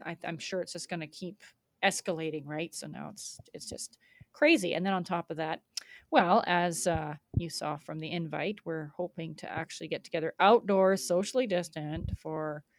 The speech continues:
some jamming and stuff, because the weather's getting nicer outside, and, you know, try to do some, some social activity <laughs> of some kind.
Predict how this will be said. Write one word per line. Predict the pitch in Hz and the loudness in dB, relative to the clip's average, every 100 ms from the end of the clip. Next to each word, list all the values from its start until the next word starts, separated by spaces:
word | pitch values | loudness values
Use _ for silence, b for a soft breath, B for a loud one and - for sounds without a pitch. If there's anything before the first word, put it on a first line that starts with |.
| _ - | _ -16
some | - 165 | -12 -8
jamming | 165 165 165 165 | -4 -2 -2 -6
and | 160 | -8
stuff, | - 156 165 _ | -8 -6 -6 _
because | 175 - 160 151 - | -18 -10 -8 -8 -8
the | |
weather's | 151 156 160 156 - - | -8 -8 -8 -10 -12 -12
getting | 160 156 156 | -10 -10 -8
nicer | 151 147 151 143 | -8 -10 -10 -10
outside, | - - 202 240 247 240 | -8 -4 -2 -2 -4 -4
and, | 202 143 - b b b _ - | -6 -8 -12 b b b _ 0
you | 208 | 0
know, | 151 180 - | 0 -4 -8
try | - 190 180 | -6 -4 -4
to | 175 | -4
do | 180 | -6
some, | 175 - 147 151 - | -6 -8 -8 -10 -8
some | - 233 220 | -2 0 0
social | - 165 - 160 156 | 0 -2 -2 -4 -4
activity | 151 - - 156 160 220 208 | -6 -8 -8 -6 -4 -4 -4
<laughs> | 202 | 0
of | 214 | 2
some | 214 208 | 6 4
kind. | 180 196 - 240 - 381 - | 4 0 2 0 2 0 -2